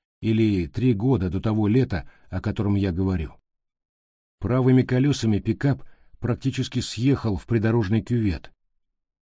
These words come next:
Мой давнишний приятель Брайан Липпи очень уж сильно вывернул руль, когда Джордж включил маячки. Еще один признак, что он принял дозу. Я порадовался, что со мной в этот день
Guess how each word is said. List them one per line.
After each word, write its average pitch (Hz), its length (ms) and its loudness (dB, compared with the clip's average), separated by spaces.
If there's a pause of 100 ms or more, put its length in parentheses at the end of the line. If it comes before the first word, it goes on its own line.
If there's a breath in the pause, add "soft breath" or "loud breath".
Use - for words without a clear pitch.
(300)
Мой 107 280 2
давнишний 104 600 2
приятель 104 600 0
Брайан 98 420 -2
Липпи 110 520 0 (500)
очень 123 380 0
уж 110 160 -2
сильно 120 480 2
вывернул 107 600 2
руль, 107 380 0 (340 soft breath)
когда 101 320 -2
Джордж 95 540 0 (160)
включил 110 480 -2
маячки. 104 640 -2 (400)
Еще 113 480 2
один 92 280 0
признак, 101 420 -2
что - 160 -8
он 110 280 -2
принял 92 400 0
дозу. 80 480 -6 (1600)
Я 117 260 -4
порадовался, 127 800 -4
что - 160 -8
со 101 200 -4
мной 123 280 2
в 92 80 -2
этот 104 320 -4
день 127 340 0